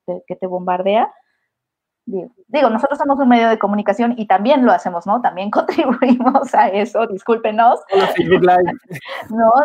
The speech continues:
Speaker 1: también estamos generando contenido todo el tiempo, pero, pero sí, de pronto se siente como, "Ay,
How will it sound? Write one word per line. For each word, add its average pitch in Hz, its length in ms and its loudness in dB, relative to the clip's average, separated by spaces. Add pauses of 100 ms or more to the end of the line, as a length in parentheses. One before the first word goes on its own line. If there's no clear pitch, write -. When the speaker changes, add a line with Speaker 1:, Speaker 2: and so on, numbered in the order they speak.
(100)
Speaker 1:
también 233 260 -2
estamos 247 280 0
generando 220 400 -4
contenido 233 440 -6
todo 240 160 -2
el 247 100 -6
tiempo, 311 320 -10
pero, 180 440 -2
pero 190 180 -6
sí, 220 220 -10
de 202 120 -8
pronto 214 300 -16
se 226 120 -20
siente 202 300 -14
como, 170 380 -10
"Ay, 403 360 -4